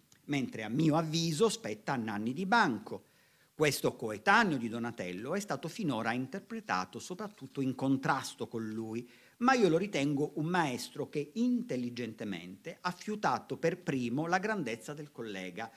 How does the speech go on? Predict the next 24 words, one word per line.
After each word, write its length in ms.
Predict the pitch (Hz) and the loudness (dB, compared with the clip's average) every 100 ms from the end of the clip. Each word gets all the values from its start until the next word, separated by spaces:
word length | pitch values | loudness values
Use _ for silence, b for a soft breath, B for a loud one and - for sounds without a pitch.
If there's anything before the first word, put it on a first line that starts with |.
| B B | B B
ripensando 1000 | 139 175 180 220 208 156 120 113 135 - | 4 4 6 2 2 0 2 -2 -4 -10
tutta 320 | - 277 269 131 | -4 -4 -2 -2
la 140 | 117 | -2
propria 420 | - 180 - 185 | -4 -6 -4 -6
arte 640 | 196 208 247 - - 247 - | -6 -6 -8 -12 -10 -10 -8
in 220 | 208 220 | -8 -8
funzione 760 | 214 269 233 - 110 104 110 113 | -4 -2 -2 -4 -6 -4 -6 -4
di 80 | |
una 140 | 123 123 | -2 -2
risposta 760 | 185 - - 82 - - - - | -2 -6 -8 -12 -12 -16 -18 -2
adeguata 760 | 185 120 92 82 80 - 82 - | -2 -2 -4 -8 -8 -12 -14 -10
a 120 | 101 | -10
lui. 400 | 80 85 90 101 - _ _ _ _ _ _ _ _ b b b b b | -8 -8 -8 -8 -10 _ _ _ _ _ _ _ _ b b b b b
La 140 | 220 233 | 2 4
terza 280 | 339 - | 2 2
sezione 480 | 143 170 - 151 165 | 0 0 4 6 6
dispiegava 640 | 135 135 - 135 131 113 120 | 4 0 0 2 2 2 0
la 80 | |
rivoluzione 600 | 127 139 196 196 - 120 | 0 -2 -2 -4 -4 -4
del 160 | 117 117 | -2 -4
panneggio, 800 | - 123 160 147 101 95 107 - _ _ - | -4 0 2 2 0 -6 -6 -6 _ _ -4
operata 500 | 160 240 135 139 131 | 2 4 4 0 -2
da 120 | 123 | -4
Donatello, 800 | 120 117 113 107 104 110 117 | -4 -8 -4 -4 -2 -4 -6